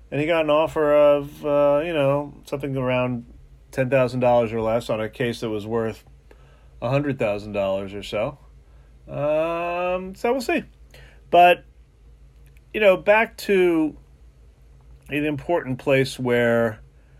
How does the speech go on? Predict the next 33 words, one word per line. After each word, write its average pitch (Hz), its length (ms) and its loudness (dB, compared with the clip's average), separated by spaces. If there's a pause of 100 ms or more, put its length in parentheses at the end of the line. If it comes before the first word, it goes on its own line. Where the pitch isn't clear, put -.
(260)
you 120 100 -8
know, 113 180 -2
we 117 160 -2
started 127 480 0
today, 107 440 -2
which 104 200 -8
was 104 140 -12
suing 139 320 -2
Wawa. 101 640 -2 (440)
Um, 110 360 -6
they're 120 320 0
a 104 40 -6
commercial 135 500 -4
property. 107 720 -2 (540)
They 113 200 -2
are 110 680 0 (640)
responsible, 120 680 -4
just 117 260 -6
like 113 160 -2
everybody 139 460 0
else 117 300 -2
is, 110 260 -6
for, 107 600 -4 (380)
you 117 120 -6
know, 107 340 -4
having 117 380 -4
people 113 320 -8
not 107 220 -8
get 113 140 -4
injured 120 400 -4
on 113 140 -2
their 110 140 -4
property. 95 640 -6